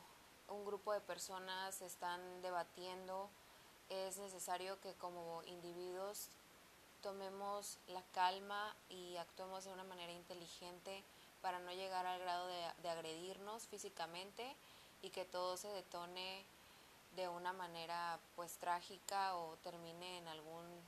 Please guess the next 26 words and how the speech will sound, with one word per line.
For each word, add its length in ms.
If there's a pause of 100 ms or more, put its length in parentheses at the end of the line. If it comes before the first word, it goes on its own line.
(380)
homicidio 800
o 280
en, 140 (1300)
en 140
algún 320
asesinato, 880 (1300)
etcétera. 460 (1600)
La 120
responsabilidad 880
social 480
es 80
llevada 320
a 100
cabo 460 (500)
por 140
cada 260
uno 200
de 100
nosotros, 500
como 260
lo 140
di-, 220 (180)
como 240
lo 100
decía 320
anteriormente. 840